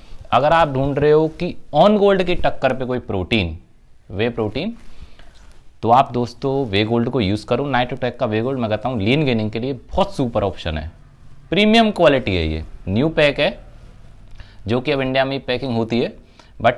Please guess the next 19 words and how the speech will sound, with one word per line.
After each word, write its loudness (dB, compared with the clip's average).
क्वालिटी 4
सेम -2
वही 0
है 2
इंपोर्टेड -4
वाला, 0
तो -6
आप 0
इंपोर्टेड -2
और -2
इंडियन -2
में -4
कंफ्यूज -4
ना 0
हो, -2
क्वालिटी -2
आपको -2
सेम 2
मिलेगी। 0